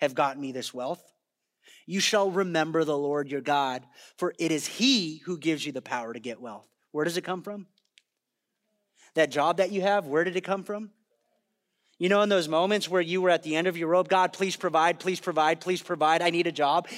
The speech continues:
And he gave you that job, and all of a sudden you're like, "Thank you, Jesus. It's my job. I did this." Oh yeah, you forgot you were on your face praying that you wanted some financial breakthrough.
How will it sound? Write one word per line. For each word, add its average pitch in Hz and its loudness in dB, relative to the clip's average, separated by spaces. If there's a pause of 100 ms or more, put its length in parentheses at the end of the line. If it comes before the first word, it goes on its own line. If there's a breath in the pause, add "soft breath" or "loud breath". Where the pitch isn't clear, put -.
(100 loud breath)
And 156 -4
he 135 -2
gave 151 -2
you 190 -2
that 180 4
job, 180 2
and 147 -4
all 160 2
of 165 -2
a 151 -4
sudden 165 -2
you're 160 0
like, 143 2
"Thank 185 -4
you, 185 -6
Jesus. 156 -2 (680 soft breath)
It's - -18
my 160 4
job. 135 -4 (340 loud breath)
I 151 2
did 147 0
this." 117 -4
Oh 175 -2
yeah, 180 4
you 165 -4
forgot 160 -2
you 165 -4
were 151 0
on 151 -2
your 139 -6
face 151 -6
praying 151 -6
that 127 -8
you 139 -10
wanted 135 -8
some 127 -12
financial 127 -10
breakthrough. 113 -16